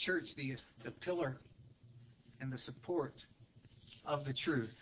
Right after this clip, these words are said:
Now, moving forward to our specific instruction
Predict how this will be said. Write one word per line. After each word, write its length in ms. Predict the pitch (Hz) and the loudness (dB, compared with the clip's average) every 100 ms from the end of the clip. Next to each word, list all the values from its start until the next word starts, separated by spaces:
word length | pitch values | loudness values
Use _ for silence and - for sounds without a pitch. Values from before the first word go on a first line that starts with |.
| - - - - - - - - | -20 -20 -20 -20 -20 -20 -20 -8
Now, 260 | 120 127 131 | -2 0 2
moving 320 | 151 170 160 131 | 4 6 4 4
forward 560 | - 175 160 139 120 123 - | 6 8 8 6 2 -4 0
to 80 | 143 | 4
our 160 | 139 | 4
specific 600 | 139 147 - 190 180 339 | 4 -2 0 2 4 4
instruction 720 | 139 - 339 330 - - 110 | 2 4 6 6 6 4 2